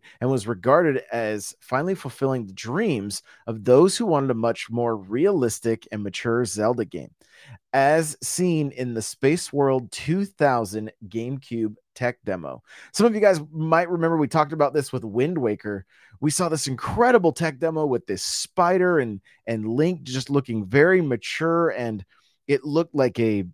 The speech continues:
a true sequel to the Ocarina of Time, dark and gritty and creepy. And then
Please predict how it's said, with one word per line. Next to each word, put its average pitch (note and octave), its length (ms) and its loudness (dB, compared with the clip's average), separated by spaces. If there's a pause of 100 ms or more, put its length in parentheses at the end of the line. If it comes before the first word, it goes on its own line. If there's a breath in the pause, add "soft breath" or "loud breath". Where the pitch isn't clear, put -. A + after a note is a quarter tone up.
(120)
a A2 100 0
true F#3+ 420 -4
sequel F3+ 460 -2
to D3 80 2
the B2 120 0
Ocarina D#3 500 -6
of B2 80 -12
Time, C#3+ 480 -2
dark D3+ 380 4
and F#2+ 120 -16
gritty D3+ 460 2
and G2 120 -10
creepy. C#3 640 -4 (800)
And A2+ 180 -2
then G#2+ 320 -4